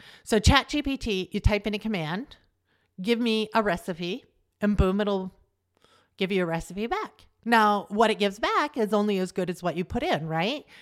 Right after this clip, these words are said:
Garbage in, garbage out. So if you said, "Give me a recipe with the ingredients in my refrigerator, which include a half an onion, two pickles, uh, some leftover chicken.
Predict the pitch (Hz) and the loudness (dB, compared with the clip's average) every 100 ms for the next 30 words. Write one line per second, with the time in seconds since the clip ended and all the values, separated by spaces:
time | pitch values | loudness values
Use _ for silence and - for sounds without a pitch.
0 | - 170 170 165 220 247 214 208 214 302 | -6 -2 -2 -2 -2 2 2 2 2 2
1 | 185 - _ _ - - - - - 247 | 2 -2 _ _ -20 -20 -20 -6 2 4
2 | 233 220 220 214 _ _ - 277 - 247 | 6 4 0 -4 _ _ -2 -2 0 -4
3 | 240 196 151 170 - - - _ _ - | -4 -4 -4 -8 -14 -20 -20 _ _ -4
4 | 269 302 254 208 214 226 220 196 180 202 | -2 0 0 0 0 -4 -4 -4 -2 -2
5 | 190 185 185 208 247 240 220 - 190 190 | -2 -4 -2 -2 0 -2 -4 -4 -2 -2
6 | 175 160 180 - 254 208 170 147 147 214 | -2 -4 -6 -2 -4 -4 -8 -8 -10 -10
7 | 285 _ - - 214 262 247 - 190 170 | -10 _ -20 -4 -2 -2 -8 -4 -4 -4
8 | 240 - - 185 208 208 190 175 190 220 | -6 -10 -10 -2 0 0 -2 -4 -4 -6
9 | - 240 226 - 196 240 - _ _ _ | -8 -6 -6 -2 0 0 -6 _ _ _
10 | _ _ _ _ _ _ _ _ - 190 | _ _ _ _ _ _ _ _ -4 -2
11 | 170 - _ _ _ - 208 208 220 214 | -2 -8 _ _ _ -4 0 0 0 -2
12 | 208 - 220 208 294 | -4 -6 -6 -6 -6